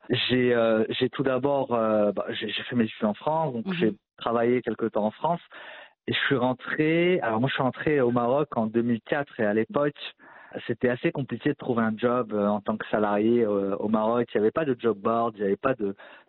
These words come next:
Speaker 1: pas de site internet où on pouvait, euh, postuler, des choses comme ça.
Speaker 2: Mhm.
Speaker 1: Donc, il y avait Le Matin, L'Opinion, enfin, les journaux, la presse écrite.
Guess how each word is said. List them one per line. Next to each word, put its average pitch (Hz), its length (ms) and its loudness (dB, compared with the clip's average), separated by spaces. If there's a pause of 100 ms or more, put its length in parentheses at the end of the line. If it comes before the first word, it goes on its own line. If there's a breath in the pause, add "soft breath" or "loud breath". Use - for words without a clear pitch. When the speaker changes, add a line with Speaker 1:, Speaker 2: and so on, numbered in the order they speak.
Speaker 1:
pas 127 80 0
de - 60 -20
site - 140 -10
internet 117 600 0
où 113 100 -6
on 107 60 -4
pouvait, 113 400 2
euh, 110 140 2
postuler, 113 600 -2
des 110 60 -2
choses - 240 -14
comme 110 140 -2
ça. 135 160 -2 (160 loud breath)
Speaker 2:
Mhm. 180 80 -10
Speaker 1:
Donc, 117 120 -8
il - 60 -10
y 123 40 4
avait 113 180 2
Le 113 100 2
Matin, 113 540 0
L'Opinion, 113 440 0
enfin, 117 180 0
les 107 120 0
journaux, 117 460 2
la 104 100 2
presse - 340 -6
écrite. 147 380 -2